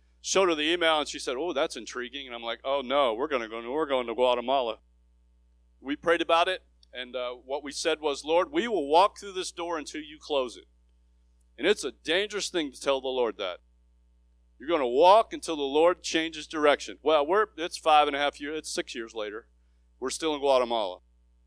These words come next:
And I am so glad that I said yes to the Lord.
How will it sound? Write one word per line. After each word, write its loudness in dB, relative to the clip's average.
And -8
I -4
am -10
so -4
glad -2
that -10
I -8
said -10
yes -8
to -18
the -16
Lord. -8